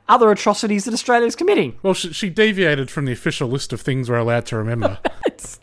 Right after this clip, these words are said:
Speaker 1: so, and of course, I, lo-, I love that they talk about political cor-, like, the, the right-wing critique of lefties being like, "Hey, you know, let's treat people with compassion and respect." And they're like, "Political correctness gone mad." But yes,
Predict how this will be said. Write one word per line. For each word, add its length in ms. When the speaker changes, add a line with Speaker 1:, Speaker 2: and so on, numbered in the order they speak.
Speaker 1:
so, 200
and 100
of 80
course, 240
I, 240
lo-, 80
I 100
love 180
that 100
they 100
talk 220
about 220
political 420
cor-, 160
like, 160
the, 80
the 140
right-wing 480
critique 500
of 360
lefties 340
being 140
like, 200
"Hey, 460
you 80
know, 220
let's 180
treat 220
people 180
with 140
compassion 460
and 80
respect." 580
And 200
they're 100
like, 300
"Political 340
correctness 340
gone 220
mad." 300
But 180
yes, 320